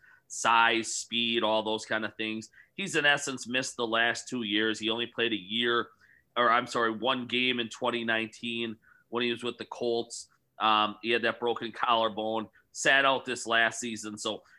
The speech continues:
you're really, you know, when Funchess comes back, Gary, he, he really hasn't had meaningful football since twenty eighteen. So I don't know how much, you know, he's gonna potentially help them.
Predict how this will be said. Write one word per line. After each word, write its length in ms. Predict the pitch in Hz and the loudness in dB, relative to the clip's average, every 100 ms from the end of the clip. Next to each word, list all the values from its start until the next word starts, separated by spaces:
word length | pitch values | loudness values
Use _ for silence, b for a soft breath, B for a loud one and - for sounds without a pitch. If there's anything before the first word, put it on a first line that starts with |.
| b | b
you're 160 | 170 208 | 2 6
really, 320 | 233 190 143 | 6 6 4
you 80 | 160 | 2
know, 180 | 127 120 - | 0 -2 -6
when 160 | 131 | -4
Funchess 420 | - 254 220 147 | 4 4 2 -4
comes 220 | 143 113 - | -2 -2 2
back, 340 | 131 160 - | 4 4 2
Gary, 400 | 107 104 104 87 _ _ - | 0 2 0 -4 _ _ -6
he, 180 | 147 - | -4 -4
he 180 | 127 208 | -2 0
really 280 | 196 139 | 4 6
hasn't 240 | 135 131 127 | 4 2 2
had 180 | 131 120 | 2 0
meaningful 500 | 127 143 127 113 95 | -2 -2 -6 -10 -6
football 440 | 151 147 110 95 | -4 -2 -2 -4
since 240 | - 107 - | -4 -8 -8
twenty 400 | - 113 107 101 | -4 -2 -2 -4
eighteen. 400 | - 123 101 - | -6 -6 -6 -8
So 140 | 110 - | -8 0
I 60 | 190 | 2
don't 100 | 156 | 2
know 120 | 123 | 2
how 100 | 123 | 2
much, 360 | 117 110 - _ b b | 2 0 -4 _ b b
you 80 | 127 | -2
know, 140 | 120 113 | 0 0
he's 260 | 135 127 | -2 -2
gonna 160 | 131 117 | -4 -6
potentially 580 | 117 - 131 107 113 101 | -6 -4 -4 -4 -4 0
help 300 | 113 113 - | 0 0 -2
them. 240 | 113 | -2